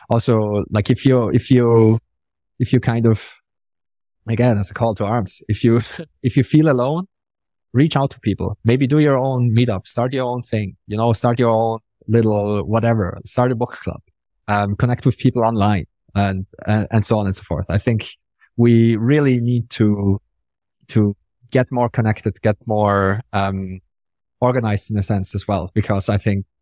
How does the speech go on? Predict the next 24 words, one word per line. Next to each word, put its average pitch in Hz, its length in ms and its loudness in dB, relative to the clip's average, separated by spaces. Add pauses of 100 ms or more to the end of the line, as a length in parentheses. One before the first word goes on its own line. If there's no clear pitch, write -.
the 101 80 -2
next 98 360 -2
couple 104 220 0
of 98 120 -4
years 104 340 0
will 101 200 2
be, 95 420 2 (500)
um, 95 420 0
again, 107 380 0
very 107 560 -2 (260)
chaotic. 107 480 -2 (160)
And 98 340 -2 (720)
as 113 520 0 (240)
the 104 500 0
current 117 480 0 (360)
kingdom, 120 380 -4
so 113 140 0
to 107 100 -2
speak, 113 380 0
is - 340 2 (320)
crumbling 113 540 -2
from 104 280 -2
all 104 200 0
sides, 110 560 -2